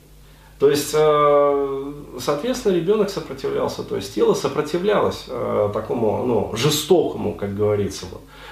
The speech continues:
э, желанию матери. То есть, если бы она, э, просто хотела, а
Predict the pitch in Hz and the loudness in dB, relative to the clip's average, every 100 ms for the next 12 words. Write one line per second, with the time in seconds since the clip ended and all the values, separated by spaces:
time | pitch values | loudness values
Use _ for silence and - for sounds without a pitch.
0 | - - 107 104 104 107 120 113 101 101 | -8 -2 2 4 4 2 2 2 2 -2
1 | 104 101 - 104 - - - - 120 131 | -4 -6 -8 -16 -18 -20 -8 0 0 0
2 | 143 143 127 139 143 143 131 117 107 110 | -2 0 2 2 4 4 4 2 0 -2
3 | 113 117 233 254 143 - 113 - 95 - | -2 2 2 2 -2 -4 -6 -6 -8 -8
4 | - 104 | -6 -4